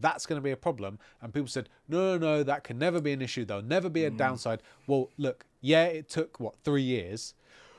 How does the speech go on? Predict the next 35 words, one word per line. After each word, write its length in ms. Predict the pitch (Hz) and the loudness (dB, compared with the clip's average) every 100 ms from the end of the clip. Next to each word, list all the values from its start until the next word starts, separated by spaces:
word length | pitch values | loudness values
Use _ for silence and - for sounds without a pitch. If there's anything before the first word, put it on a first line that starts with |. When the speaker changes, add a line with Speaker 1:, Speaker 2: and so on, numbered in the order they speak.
| - _ _ _ _ _ | -20 _ _ _ _ _
Speaker 1:
But 180 | 135 135 | 4 6
here's 280 | - 202 151 | 8 10 10
the 100 | - | 6
problem. 420 | 147 98 90 82 | 4 2 -2 -10
Speaker 2:
Here 320 | - 131 156 | -10 0 2
we 180 | 160 170 | 4 4
are. 420 | 139 101 87 90 - _ _ _ - - | 2 -2 -10 -16 -20 _ _ _ -20 -8
Speaker 1:
We're 320 | 139 135 135 | 0 4 4
here 240 | 139 135 110 | 4 2 0
now. 360 | 92 78 - - _ _ _ _ _ - - - _ _ _ _ _ _ _ | -6 -12 -16 -20 _ _ _ _ _ -20 -20 -20 _ _ _ _ _ _ _
Speaker 2:
I 100 | 151 | 2
love 240 | 156 170 151 | 6 6 4
it 80 | 135 | -2
because 600 | 135 - 147 135 120 - _ _ _ - | -4 0 0 0 -6 -14 _ _ _ -10
we 160 | 151 | -6
started 420 | 156 - 180 160 156 | -4 4 4 6 4
off 160 | 139 | 0
saying 320 | - 135 131 | -4 -4 -4
that 280 | 120 113 113 _ | -6 -6 -8 _
the 140 | 196 127 | -12 -8
Xbox 320 | 123 - 127 | -8 -8 -10
Series 340 | - 120 117 120 | -6 -4 -4 -4
S 400 | 117 113 - - | -6 -6 -10 -10
is 160 | 123 113 | -10 -6
gonna 180 | 131 117 | -4 -2
be 220 | 120 117 | -4 -4
a 140 | 123 | -6
hindrance 640 | 120 139 123 120 117 120 - | -6 -6 -4 -4 -4 -8 -12
to 440 | - 131 117 110 - _ _ - | -10 -6 -6 -8 -12 _ _ -8
the 100 | 123 | -6
entire 340 | 120 147 139 | -2 2 2
generation, 640 | 135 135 123 123 - 131 | 4 4 4 2 0 -4
to 100 | - | -2
gaming. 720 | 147 139 151 131 123 120 143 | 2 6 8 8 4 2 0
Speaker 1:
Yeah. 200 | 139 143 | 2 2